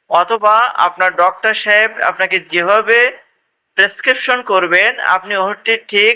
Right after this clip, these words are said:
সেভাবে সেবন করবেন। অবশ্যই একজন রেজিস্টার্ডভুক্ত চিকিৎসকের পরামর্শে। এই ওষুধের পার্শ্ব প্রতিক্রিয়া নেই বললেই চলে, তবে কিছু কিছু ক্ষেত্রে কিছু মানুষের এমন পার্শ্ব প্রতিক্রিয়া হতে পারে, যেমন ডায়রিয়া হতে পারে,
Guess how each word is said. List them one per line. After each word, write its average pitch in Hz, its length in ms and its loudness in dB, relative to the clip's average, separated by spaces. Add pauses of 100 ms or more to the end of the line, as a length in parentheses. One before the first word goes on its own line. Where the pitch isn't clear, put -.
সেভাবে 190 500 0
সেবন 180 400 -6
করবেন। 185 300 2
অবশ্যই 180 420 2
একজন 220 260 -2
রেজিস্টার্ডভুক্ত 196 680 -4
চিকিৎসকের 208 720 -2 (920)
পরামর্শে। 214 760 0 (1600)
এই 202 200 2
ওষুধের 277 300 0
পার্শ্ব 233 380 -2
প্রতিক্রিয়া 247 440 -2
নেই 196 240 0
বললেই 226 360 2
চলে, 208 440 2
তবে 208 260 0
কিছু 214 240 -6
কিছু 233 180 -6
ক্ষেত্রে 226 360 -2
কিছু 214 240 -8
মানুষের 202 400 0
এমন 190 260 -2
পার্শ্ব 180 300 -2
প্রতিক্রিয়া 180 480 -2
হতে 165 180 -2
পারে, 160 340 0 (760)
যেমন 214 520 -2 (140)
ডায়রিয়া 180 380 0
হতে 180 260 -4
পারে, 170 420 2